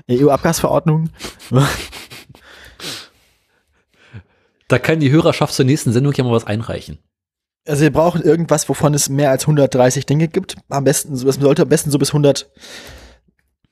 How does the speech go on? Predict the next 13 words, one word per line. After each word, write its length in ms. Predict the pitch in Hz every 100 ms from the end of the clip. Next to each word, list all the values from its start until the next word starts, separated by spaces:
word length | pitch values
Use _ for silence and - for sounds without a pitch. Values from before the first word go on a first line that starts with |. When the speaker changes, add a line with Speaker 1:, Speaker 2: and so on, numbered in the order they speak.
| _
Speaker 1:
bis 220 | 123 127
Speaker 2:
Also 100 | 113
unter 140 | 120 131
Speaker 1:
hundert, 180 | 131 117
Speaker 2:
zweihundert 200 | 123 107
mach 100 | 98
ich's 140 | 92
nicht. 40 | 104
Speaker 1:
bis 120 | -
zweihundert 500 | - 139 147 131 -
reichen, 340 | 107 104 98
ja. 120 | 101 95
Speaker 2:
Ja. 160 | 92